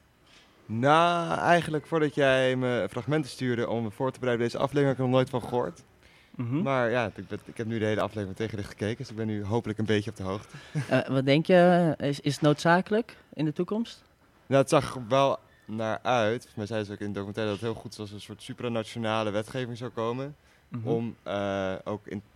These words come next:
Speaker 1: het internationaal bedrijven aan te kunnen pakken. Dus het
Speaker 2: Ja.
Speaker 1: lijkt me heel goed, maar ik hoop dat zij mij nog meer kunnen overtuigen.
Speaker 2: Ja, onze gasten
Speaker 1: Onze
Speaker 2: gaan
Speaker 1: gast.
Speaker 2: ons natuurlijk, eh, helemaal bijpraten zometeen.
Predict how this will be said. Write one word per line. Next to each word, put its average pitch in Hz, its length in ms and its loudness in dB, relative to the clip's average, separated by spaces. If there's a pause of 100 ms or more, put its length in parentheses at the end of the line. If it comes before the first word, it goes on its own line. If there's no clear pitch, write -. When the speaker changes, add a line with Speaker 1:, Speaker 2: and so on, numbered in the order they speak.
Speaker 1:
het - 140 -14 (140)
internationaal 107 540 -6
bedrijven 95 340 -6
aan 85 100 -6
te - 80 -16
kunnen 131 200 -10
pakken. - 240 -10
Dus 107 100 -12
het - 180 -18 (460)
Speaker 2:
Ja. 160 160 2
Speaker 1:
lijkt 120 180 4
me 110 60 0
heel 98 100 2
goed, - 280 -12
maar 127 120 -4
ik 107 80 -8
hoop 107 180 -8
dat 98 160 -10
zij 104 200 -6
mij 95 340 -10
nog 107 180 -14
meer 104 180 -6
kunnen 101 260 -6
overtuigen. 107 520 -2
Speaker 2:
Ja, 139 180 -10
onze 127 260 0
gasten 151 80 2
Speaker 1:
Onze 127 180 0
Speaker 2:
gaan 135 100 4
Speaker 1:
gast. 131 120 4
Speaker 2:
ons 131 120 0
natuurlijk, 131 460 0
eh, 107 80 2
helemaal 123 480 4
bijpraten 123 560 0
zometeen. 120 560 2